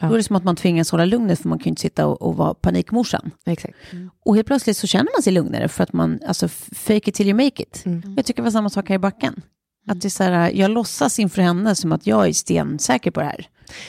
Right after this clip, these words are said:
Speaker 1: Men
Speaker 2: Och då blir
Speaker 1: precis.
Speaker 2: jag typ lugn.
Speaker 1: Och det är exakt det här man inser när man själv får barn, att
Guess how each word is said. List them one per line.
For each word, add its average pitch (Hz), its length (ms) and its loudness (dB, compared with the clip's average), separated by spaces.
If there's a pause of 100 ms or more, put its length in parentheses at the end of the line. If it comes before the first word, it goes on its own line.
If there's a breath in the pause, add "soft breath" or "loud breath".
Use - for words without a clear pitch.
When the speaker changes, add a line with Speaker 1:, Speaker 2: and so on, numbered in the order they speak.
Speaker 1:
Men 226 260 -2 (180)
Speaker 2:
Och - 80 0
då 208 60 4
blir 202 80 4
Speaker 1:
precis. 240 200 4
Speaker 2:
jag 285 100 4
typ - 220 0
lugn. 147 340 -2 (120)
Speaker 1:
Och 226 120 2
det 247 60 4
är 240 120 6
exakt - 420 -2
det 190 60 2
här 175 180 4
man 170 160 0
inser 175 340 0
när 175 80 0
man 151 120 0
själv 156 240 0
får 151 140 -2
barn, 143 420 0
att - 200 -6